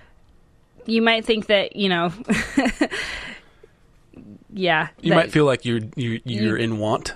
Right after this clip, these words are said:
Speaker 1: Right.
Speaker 2: But it's all about perspective, right?
Speaker 1: Right.
Speaker 2: And that's, again, we talked about advertising, marketing, all that kind of stuff. Granted, you need to eat. You need a, a roof over your head. You need a, you know, clothes to wear. Those are some basic human needs. But the,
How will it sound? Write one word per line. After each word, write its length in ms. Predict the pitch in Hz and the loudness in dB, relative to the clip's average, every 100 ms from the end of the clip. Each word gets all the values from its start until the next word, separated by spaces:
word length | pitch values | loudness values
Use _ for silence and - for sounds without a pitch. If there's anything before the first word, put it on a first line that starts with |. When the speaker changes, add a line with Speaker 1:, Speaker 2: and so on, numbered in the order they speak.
| - | -2
Speaker 1:
Right. 300 | 190 165 - - | 0 0 -2 0
Speaker 2:
But 180 | 123 127 | 2 2
it's 140 | 123 | 2
all 100 | 123 | 2
about 180 | 120 110 | 2 0
perspective, 600 | 107 - 107 - 113 104 | -2 -2 -4 -4 -8 -2
right? 80 | 101 | 0
Speaker 1:
Right. 100 | - | 2
Speaker 2:
And 100 | 117 | 0
that's, 220 | 110 - - | -2 -4 -4
again, 320 | 110 104 101 | -2 -2 -4
we 80 | 107 | -2
talked 160 | 107 | -2
about 160 | 107 107 | 0 0
advertising, 560 | 107 107 113 110 117 | 0 0 -2 0 0
marketing, 400 | 113 120 - 120 | 0 0 0 0
all 100 | 120 | 2
that 80 | 127 | 0
kind 140 | 123 123 | 0 -4
of 80 | |
stuff. 260 | - 123 123 - - - | -2 -4 -4 -10 -20 -4
Granted, 340 | - 165 143 143 | 0 2 0 -4
you 140 | 151 | -2
need 160 | 160 147 | 0 0
to 80 | |
eat. 240 | 127 123 123 - | -2 -4 -6 -8
You 100 | 127 | -2
need 200 | 131 135 123 - - | 0 0 -2 -14 -4
a, 180 | 117 117 - | -4 -4 -8
a 120 | - 113 | -4 -2
roof 240 | 123 - | -2 -2
over 120 | 113 | -2
your 140 | 110 101 | 0 0
head. 380 | 107 104 104 - | -2 -4 -6 -10
You 180 | - 120 | -4 -2
need 80 | 113 | -2
a, 60 | - | -4
you 120 | - 117 | -6 -6
know, 100 | - - | -6 -14
clothes 300 | - 120 117 - | -4 0 0 0
to 80 | |
wear. 440 | 110 104 101 104 98 - - - - - - - | 0 0 0 -2 -4 -12 -20 -20 -20 -20 -20 -4
Those 180 | 131 131 | -2 -2
are 60 | 131 | -2
some 280 | 123 107 | -4 -6
basic 480 | - 113 - 110 - - - | -2 -2 -2 -8 -14 -20 -8
human 320 | 127 113 110 | -6 -4 -4
needs. 300 | 120 135 - | -4 -4 -4
But 280 | - 117 - _ 135 | -4 -4 -4 _ -8
the, 240 | 127 | -6